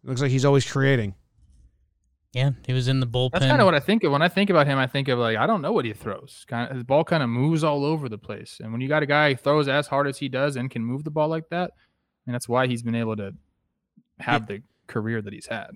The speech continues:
Speaker 1: Yeah, it looks like his breaking ball was a curveball, and then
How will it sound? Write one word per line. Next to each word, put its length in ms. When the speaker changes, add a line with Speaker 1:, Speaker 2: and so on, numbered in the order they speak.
Speaker 1:
Yeah, 200
it 40
looks 400
like 140
his 160
breaking 520
ball 280
was 420
a 80
curveball, 760
and 180
then 420